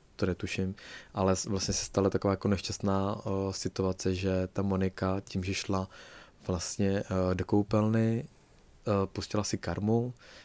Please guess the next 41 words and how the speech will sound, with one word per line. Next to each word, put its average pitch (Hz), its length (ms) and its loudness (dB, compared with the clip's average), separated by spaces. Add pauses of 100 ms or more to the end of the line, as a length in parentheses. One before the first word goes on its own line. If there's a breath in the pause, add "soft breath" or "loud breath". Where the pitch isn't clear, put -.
to - 100 -6
pro 95 140 -6
posluchače, 95 640 0
to - 140 -2
je 92 100 2
takový 92 280 -2
to, 95 80 2
kde 92 140 4
se 95 140 0
hodí 92 220 2
jiskra, 92 320 2
zapálí 92 400 0
se 90 140 -2
karma, 95 280 -2
aby 95 180 0
ohřívala 92 440 0
vodu. 95 300 0 (640 loud breath)
A 92 280 2
ta - 140 -4
karma 98 500 2
vlastně 95 280 -2
tím, 95 180 -4
že 98 80 -4
s - 100 -4
ní 104 100 0
uniká 98 420 0 (140)
plyn, 101 300 4
tak 95 180 -4
si 101 100 0
zabouchla 92 380 -2
dveře 92 420 0
a - 80 -18
tam 95 160 -2
nebyla 95 260 0
klika 92 400 -2
a 98 100 -4
ta 92 120 -6
Monika 92 240 -2
se - 80 -6
tam 90 160 -4
udusila. 80 460 -6